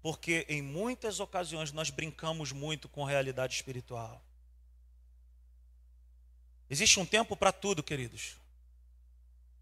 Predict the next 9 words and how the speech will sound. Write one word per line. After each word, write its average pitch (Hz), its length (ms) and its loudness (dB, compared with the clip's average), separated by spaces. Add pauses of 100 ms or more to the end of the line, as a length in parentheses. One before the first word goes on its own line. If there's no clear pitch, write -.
(200)
Mas 143 240 4
como 160 260 2
novas 160 340 6
criaturas, 143 760 0 (580)
nós 135 220 0
precisamos 143 920 -2
aprender 143 760 -2 (720)
a 123 140 4
valorizar, 151 1400 2